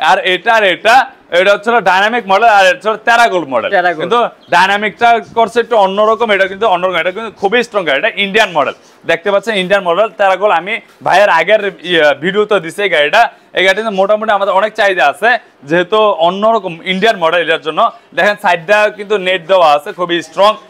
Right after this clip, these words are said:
Speaker 1: এই সাইডটা দেখেন পুরোটা স্ট্রং খুবই, এবং চেসিসটা খুবই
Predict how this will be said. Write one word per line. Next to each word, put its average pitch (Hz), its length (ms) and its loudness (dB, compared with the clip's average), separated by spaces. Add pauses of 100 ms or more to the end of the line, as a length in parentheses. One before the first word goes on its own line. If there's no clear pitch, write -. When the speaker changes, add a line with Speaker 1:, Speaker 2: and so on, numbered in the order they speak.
(140)
Speaker 1:
এই 185 140 0
সাইডটা 196 320 -2
দেখেন 175 340 -2
পুরোটা 180 340 -2
স্ট্রং 202 280 -6
খুবই, 175 300 0 (360)
এবং 202 240 -2
চেসিসটা 226 420 -2
খুবই 202 140 2